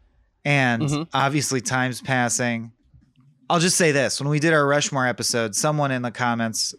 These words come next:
Speaker 1: got mad at us, or I'm over, I'm being oversensitive. I don't wanna mischaracterize them, but they mentioned that they're like, "This is just, this movie, or Rushmore, is just cover for two men toxically harassing and sexually assaulting."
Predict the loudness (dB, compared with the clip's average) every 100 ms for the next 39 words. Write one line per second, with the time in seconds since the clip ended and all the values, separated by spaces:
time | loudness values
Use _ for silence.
0 | -4 -2 0 2 2 2 2 0 -2 -8
1 | _ _ -20 _ _ -2 2 4 4 2
2 | 2 2 2 2 0 0 0 -2 -2 -2
3 | -2 -2 -2 -2 -2 -6 -12 _ -6 -4
4 | -2 -2 -2 -2 -2 -2 -4 -2 -2 -2
5 | -2 -2 -2 -6 -6 -6 -4 -2 -2 -2
6 | -4 -8 _ _ _ _ _ _ 0 2
7 | 0 2 0 0 -2 0 2 2 2 0
8 | 0 -6 -4 -2 2 2 0 -2 -4 -6
9 | -8 _ _ -6 -2 -2 0 -2 -2 -2
10 | 0 -2 -4 -6 -6 -4 -2 0 0 -2
11 | -4 -8 -4 -4 -2 -4 -4 -4 -2 -2
12 | 0 0 0 -2 -2 -4 -4 -4 -4 -4
13 | -4 -4 -2 -2 -2 -6